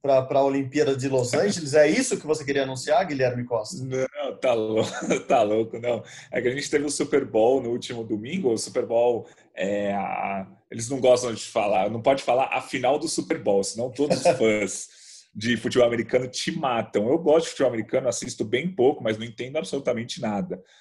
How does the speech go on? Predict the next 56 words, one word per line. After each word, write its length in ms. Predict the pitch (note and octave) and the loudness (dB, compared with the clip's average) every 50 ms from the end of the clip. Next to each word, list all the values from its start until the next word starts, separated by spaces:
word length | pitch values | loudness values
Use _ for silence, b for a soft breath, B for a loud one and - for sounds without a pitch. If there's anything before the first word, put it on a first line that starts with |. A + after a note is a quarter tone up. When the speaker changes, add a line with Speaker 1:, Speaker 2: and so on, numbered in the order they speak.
| b b | b b
Speaker 2:
Então, 140 | - C3 B2 | 0 2 2
a 40 | A#2+ | 2
gente 220 | A#2+ C3+ C3 - | 2 -2 -4 0
teve 140 | - C3+ C3 | 0 0 0
o 40 | C#3 | 0
Super 320 | - - C3 - C#3 B2+ | -4 -4 0 0 0 2
Bowl 200 | A2+ A#2 A#2 C3 | 4 2 2 2
no 60 | D3 | 0
último 260 | E3 D#3+ - C#3 B2+ A2+ | -2 -8 -8 -8 -6 -4
domingo, 560 | A2+ A2 A2 A2 B2 D3 D#3+ E3+ E3+ D#3 - - | -4 -4 -4 -6 -6 -6 -4 -2 -2 -2 -2 -2
eu 200 | A#2 A2 A2 A2+ | 0 0 2 0
assisti, 520 | A2+ - - A2 - - - - C#3 D3+ | 0 -2 -6 -10 -10 -10 -6 -2 -2 -2
paralelo 520 | - - - A2 A2 G#2 G2+ G#2 G#2+ G#2 | 0 0 0 0 0 0 0 0 0 0
ao 60 | G2+ G2 | 0 0
B 140 | F#2+ G#2 | 0 -2
B 120 | G2+ A2+ A2 | 0 -2 -2
B, 220 | G#2 A#2 C3 D3+ | 0 0 -2 0
mas 200 | C#3 A#2 G2 F#2 | -2 -4 -4 -4
assisti. 560 | F#2+ F#2 - - A2 - - - - B3+ D4 | -6 -8 -10 -10 -12 -14 -12 -6 0 0 0
Speaker 1:
<laughs> 840 | D4+ - - - - A3+ - - - A3 G#3 - - - - B3 - - | 0 -2 -8 -8 -4 -4 -4 0 2 0 0 0 0 -2 -4 -2 2 4
Speaker 2:
E, 340 | C3+ C#3+ D3 - - - _ _ _ _ B B B B B - | 4 6 4 2 -2 -8 _ _ _ _ B B B B B -8
e 120 | - C3+ D3+ | -4 0 2
um 120 | F3+ G3+ | 2 4
dos 120 | G#3 G3+ F#3 | 4 4 4
jogadores 640 | G3 F#3+ F#3 E3 D3+ C3+ C#3+ C#3+ D3 D3 C#3 C3 | 6 6 6 4 6 6 8 8 8 8 6 4
do 120 | - A#2+ A2+ | 0 -2 -6
Super 360 | - - B2+ - - A#2 G2 | -4 -4 -4 0 -2 -2 2
Bowl, 180 | F#2 A2+ C#3+ E3 | 4 6 6 6
aliás, 380 | D#3 B2+ B2+ C3 C3 B2+ - | 6 6 4 4 4 2 -2
um 120 | - B2 C3+ | -8 -10 -10
dos 140 | B2+ A2+ | -10 -8
melhores 560 | A#2 B2 A#2+ A2 A2 A2+ A2+ B2 D#3 G3 F#3+ F#3 | -6 -4 -4 -2 0 2 4 4 4 4 0 0
jogadores 560 | C#3 C3+ B2 B2 G#2+ G2 A2+ B2+ D3 D#3 - | 0 2 2 2 2 2 2 2 2 0 0
da 140 | A2+ G#2+ G#2+ | 0 0 0
N 100 | G#2 A2+ | 0 -2
F 180 | G#2+ - - A2+ | -6 -2 0 0
L 100 | A2 G#2 | 0 2
na 80 | G#2 | 0
atualidade, 600 | G#2 - - G2+ G2 F#2 G#2 A#2+ C#3 C#3+ C#3 - | -2 0 -2 -2 -2 0 0 0 0 0 -2 -6
que 80 | - - | -2 0
é 60 | G#2+ | 0
o 80 | G#2 G2+ | 0 0
Tyreek 580 | - - A#2 A2+ A2+ G#2+ G2+ - - - F#2+ F#2+ G2+ | 0 0 2 2 2 0 -2 -8 -8 -12 -12 -6 0
Hill, 240 | A#2+ D3+ F3+ E3+ - | 2 4 4 2 0
que 200 | - - G#2 G2+ | -6 -10 -8 -2
joga 260 | G2+ A2 A2 A2+ G#2+ | 2 2 2 2 0
no 100 | G#2+ G2+ | -2 -4
Kansas 360 | - A2+ G#2+ G#2 - G#2+ G2 | -4 -4 -4 -2 -4 -6 -6
City, 360 | - - C#3 F3 F#3 E3+ - | -4 -4 -2 0 0 0 0
ele 160 | - C#3 C#3 | 0 -2 0
vai 140 | C3+ C#3 C#3 | 0 0 -2
tentar 380 | C#3 C#3+ - C#3+ C#3+ C#3+ D3+ C#3 | -2 -4 -14 -12 -4 -2 -2 -2
uma 160 | C#3 C#3+ C#3+ | 0 -2 -6
vaga 420 | C3 A#2 A2+ B2+ C#3 D#3+ D#3+ E3+ | -4 -2 0 0 0 2 0 0
na 100 | E3 E3 | 0 0
Olimpíada 840 | D#3 D3 C#3+ C3 B2 - - - B2 C3+ D3+ D3+ D3 E3 E3 F#3 - | -2 -4 -6 -10 -14 -12 -8 -4 0 0 2 2 2 0 -2 -2 -4